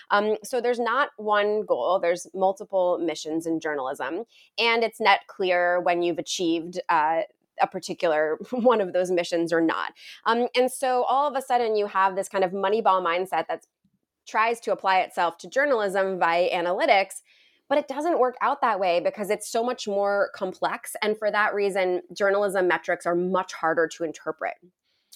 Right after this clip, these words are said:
right? So you would have these situations and,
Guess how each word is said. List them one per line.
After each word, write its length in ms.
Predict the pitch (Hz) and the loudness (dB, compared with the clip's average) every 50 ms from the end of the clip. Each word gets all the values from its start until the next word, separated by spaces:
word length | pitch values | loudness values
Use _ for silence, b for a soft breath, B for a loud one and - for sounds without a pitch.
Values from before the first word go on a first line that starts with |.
| - _ - | -18 _ -6
right? 300 | 208 180 190 - 185 - | -4 -2 -2 -4 -4 -6
So 360 | - 202 180 180 180 175 175 B B B B B B B B B B _ _ _ _ _ _ _ _ - | -2 0 0 2 2 0 -2 B B B B B B B B B B _ _ _ _ _ _ _ _ -6
you 140 | - 220 226 | -2 0 0
would 80 | 214 226 | 0 2
have 200 | - 226 226 202 | 4 4 4 4
these 160 | 214 202 - | 2 0 -2
situations 640 | 214 185 - 233 220 262 294 269 - 226 208 208 | -4 -6 -4 -4 -2 -2 -2 0 0 0 0 0
and, 160 | 196 190 190 | 0 0 0